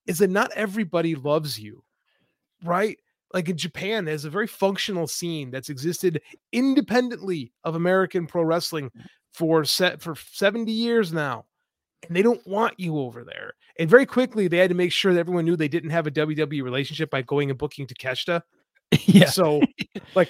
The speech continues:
Speaker 1: "Look, we're
Speaker 2: Yeah.
Speaker 1: bringing in him. We don't, we're not, we're in bed with them." Although I'm
Speaker 2: Yeah.
Speaker 1: sure they would have liked to have been until they realized that they're actually on the upswing, and All Japan is,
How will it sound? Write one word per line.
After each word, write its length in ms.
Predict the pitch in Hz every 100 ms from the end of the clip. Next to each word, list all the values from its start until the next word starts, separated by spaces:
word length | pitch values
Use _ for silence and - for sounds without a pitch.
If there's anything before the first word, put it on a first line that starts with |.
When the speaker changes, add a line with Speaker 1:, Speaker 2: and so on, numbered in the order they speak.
| -
Speaker 1:
"Look, 160 | 392 -
we're 80 |
Speaker 2:
Yeah. 40 | 190
Speaker 1:
bringing 260 | 359 392 320
in 100 | 330
him. 240 | 359 269
We 120 | 196
don't, 220 | 277 294
we're 80 | 226
not, 300 | 302 339 302
we're 100 | 269
in 100 | 277
bed 220 | 254 311 262
with 160 | 277 147
them." 320 | 139 104 101 _ _ _ _ _ -
Although 180 | 156 160
I'm 40 |
Speaker 2:
Yeah. 60 | 107
Speaker 1:
sure 160 | 160
they 80 | 147
would 160 | 131 123
have 100 | 117
liked 260 | 127 127
to 60 | 117 107
have 160 | 110
been 260 | 107 113 120
until 240 | 120 113 123
they 100 | 113
realized 480 | 123 117 117 117
that 140 | 113 117
they're 140 | 147 -
actually 260 | - 226
on 60 | 165
the 60 | 147
upswing, 320 | 202 - 131
and 100 | 113
All 160 | 120 190
Japan 440 | - 143 185 170
is, 280 | 117 113